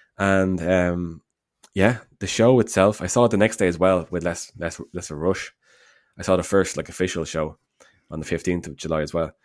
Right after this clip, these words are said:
But the show itself is fantastic. Like, I didn't know what I was expecting.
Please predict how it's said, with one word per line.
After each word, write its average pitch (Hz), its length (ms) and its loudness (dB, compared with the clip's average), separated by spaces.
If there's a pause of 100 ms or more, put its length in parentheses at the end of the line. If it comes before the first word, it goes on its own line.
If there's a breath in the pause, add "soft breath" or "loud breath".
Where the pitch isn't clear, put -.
(400)
But 90 140 -4
the 95 60 -4
show 123 240 2
itself 107 400 0
is 82 100 -8
fantastic. 78 720 -4
Like, - 280 -14 (100)
I 107 120 -2
didn't 120 180 2
know 95 140 4
what 92 160 2
I - 20 0
was 90 120 -6
expecting. 85 440 -6